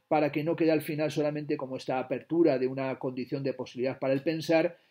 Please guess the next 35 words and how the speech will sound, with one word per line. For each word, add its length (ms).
y 100
que 140
no 100
sea 140
únicamente, 540
como 180
siempre, 360
una 100
especie 340
de 100
prolegómenos 720
a 100
todo 220
pensamiento 540
futuro, 500
que 200
en 100
tanto 280
que 80
futuro 460
parece 300
que 120
se, 340
eh, 260
demora 680
o 120
se 240
distancia 840
para 240
que 80
sea 220
un 100
horizonte 560
que 100
jamás 440